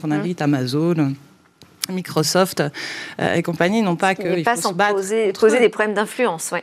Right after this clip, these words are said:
Speaker 1: Exactement. Euh, faut, euh, euh, faut être capable de développer. Et, et pour ça, il faut aussi le faire,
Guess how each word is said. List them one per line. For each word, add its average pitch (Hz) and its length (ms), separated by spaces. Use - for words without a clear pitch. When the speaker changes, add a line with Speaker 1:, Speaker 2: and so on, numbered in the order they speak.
Speaker 1:
Exactement. 196 840
Euh, 170 320
faut, 165 300
euh, 156 220
euh, - 280
faut - 180
être 170 120
capable 196 320
de 175 80
développer. 170 460
Et, 196 480
et 180 40
pour 196 200
ça, 233 240
il 220 100
faut - 160
aussi 208 460
le 196 100
faire, 190 380